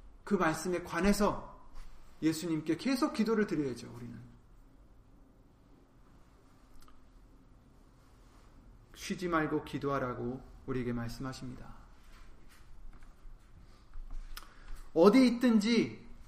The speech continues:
남에게 보이려고 기도를 드리는 게 아니라, 자랑하려고 드리는 게 아니라, 내 영광을 위해서 기도를 드리는 게 아니라 은밀하게 하나님께 기도를 드리라는 것입니다.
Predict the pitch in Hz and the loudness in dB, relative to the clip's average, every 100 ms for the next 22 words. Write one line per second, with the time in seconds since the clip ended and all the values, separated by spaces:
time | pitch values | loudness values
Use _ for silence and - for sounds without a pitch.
0 | - - - - - - - - 147 156 | -18 -20 -18 -18 -18 -20 -20 -12 -8 -4
1 | 170 180 202 202 - 156 196 220 240 233 | 0 6 4 4 -4 2 6 8 8 6
2 | 240 233 - 151 170 185 156 135 131 156 | 4 2 -2 0 4 4 4 -2 -2 -2
3 | 143 120 120 131 - - - - - 156 | -4 -4 -4 -6 -8 -14 -16 -8 -2 4
4 | 190 233 233 233 226 226 175 165 165 160 | 8 8 6 4 4 2 4 2 2 0
5 | 170 127 123 123 117 - - - - - | -2 -2 -4 -6 -10 -16 -20 -20 -20 -6
6 | 147 190 247 208 165 190 214 226 233 208 | 6 12 12 12 8 6 8 8 6 4
7 | 185 180 190 175 156 156 147 135 135 135 | 4 4 -2 -2 2 2 0 -4 -6 -6
8 | 131 120 127 135 - - - - - - | -6 -6 -4 0 6 6 6 2 -2 -8
9 | - - 151 165 175 175 160 147 151 196 | -12 -8 -2 0 2 2 2 0 0 0
10 | 196 190 170 - 139 127 - - 123 120 | 0 -2 -4 -4 -6 -6 -8 -12 -12 -12
11 | 120 - - - | -14 -14 -16 -16